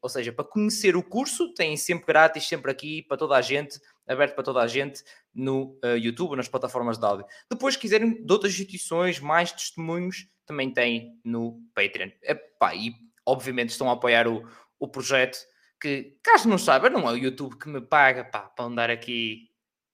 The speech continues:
não é. Portanto, dão um apoiozinho ao, ao projeto por,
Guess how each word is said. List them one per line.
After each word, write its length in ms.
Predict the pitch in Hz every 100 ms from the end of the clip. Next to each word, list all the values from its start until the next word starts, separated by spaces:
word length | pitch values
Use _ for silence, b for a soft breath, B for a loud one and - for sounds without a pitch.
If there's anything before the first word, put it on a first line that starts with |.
| _
não 260 | 139 123 117
é. 140 | 104
Portanto, 300 | - 120 113
dão 160 | 127 127
um 20 |
apoiozinho 480 | 127 131 127 131 127
ao, 200 | - 120
ao 40 |
projeto 420 | 123 127 123 -
por, 240 | 131 131